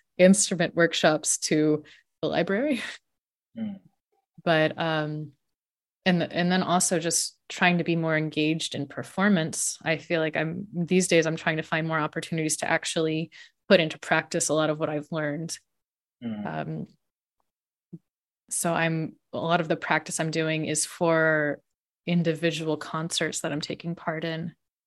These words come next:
Speaker 1: Um,
Speaker 2: Mm.
Speaker 1: I miss being able to go and have that, just spend hours and hours immersing myself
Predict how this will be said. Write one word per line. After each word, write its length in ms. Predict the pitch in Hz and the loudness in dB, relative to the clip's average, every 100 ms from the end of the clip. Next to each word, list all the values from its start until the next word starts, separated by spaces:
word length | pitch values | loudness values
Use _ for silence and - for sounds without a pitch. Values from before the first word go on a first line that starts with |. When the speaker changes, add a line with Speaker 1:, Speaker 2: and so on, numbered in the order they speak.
| _ _ _ | _ _ _
Speaker 1:
Um, 220 | 160 170 165 | -4 -2 -2
Speaker 2:
Mm. 120 | 151 | 0
Speaker 1:
I 80 | 185 | 4
miss 480 | 185 233 - - - | 4 4 2 0 2
being 240 | 175 170 | 4 4
able 240 | 160 160 160 | 4 2 2
to 80 | 151 | 0
go 400 | 147 156 165 165 | 2 4 6 4
and 180 | 151 156 | 2 -2
have 360 | 175 165 160 | -2 -2 0
that, 260 | 151 143 - _ _ _ _ _ _ _ - - _ _ - | 0 0 -4 _ _ _ _ _ _ _ -20 -20 _ _ -14
just 200 | 175 - | -4 -2
spend 320 | - 196 175 - | 4 4 4 4
hours 320 | 165 170 165 | 4 4 2
and 80 | - | -4
hours 540 | 151 165 170 160 - - | -4 -4 -4 -2 -2 -2
immersing 460 | 175 156 160 180 | 0 0 0 0
myself 520 | 170 165 - 165 - | 0 0 0 -2 -6